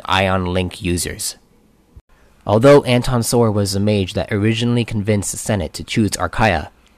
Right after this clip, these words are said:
as their Magenium Pillar, in order for Archaea to stay a part of the conglomerate, they had to show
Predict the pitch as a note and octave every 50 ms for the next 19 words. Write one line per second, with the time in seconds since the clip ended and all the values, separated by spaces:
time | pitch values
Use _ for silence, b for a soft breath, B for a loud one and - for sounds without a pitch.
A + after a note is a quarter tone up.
0 | _ _ _ _ - F#2+ F#2+ F2 F2+ E2+ F#2+ F2+ F#2 F2+ F2+ F#2+ G#2 G2 G2 F#2
1 | E2+ E2+ - A#2+ G#2 E2+ - F#2 - - _ _ _ _ _ _ _ _ _ _
2 | _ _ _ _ _ _ - G#2+ F#2+ - A2 A#2+ B2 C#3 B2+ - B2+ A2+ G#2+ G#2+
3 | - - B2 A2+ A#2 A2+ G#2+ A2 G#2 - - - B2 A2 F2 D#2+ F2+ - - _
4 | - - - - - C3 B2 - A2+ A2 G#2 G#2+ G#2 - - - A#2+ G#2+ A2+ A2+
5 | A2+ G#2 F#2 E2+ C#2 - - - - F#2 F2 - F#2+ G2 G2 - G#2 - - -
6 | C3 A2+ F#2+ E2 - -